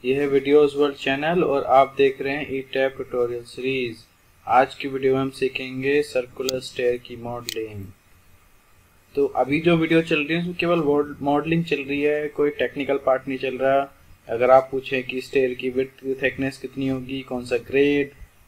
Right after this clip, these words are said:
load कैसे लगेगा, वो आगे की वीडियोज़ में होगा। अभी केवल हम ईटैप्स के tools की बात कर रहे हैं,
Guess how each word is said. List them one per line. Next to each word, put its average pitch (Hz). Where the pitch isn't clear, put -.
load 139
कैसे 139
लगेगा, 135
वो 160
आगे 160
की 170
वीडियोज़ 139
में 123
होगा। 117
अभी 135
केवल 165
हम 170
ईटैप्स 147
के 170
tools 180
की 185
बात 135
कर 117
रहे 110
हैं, 101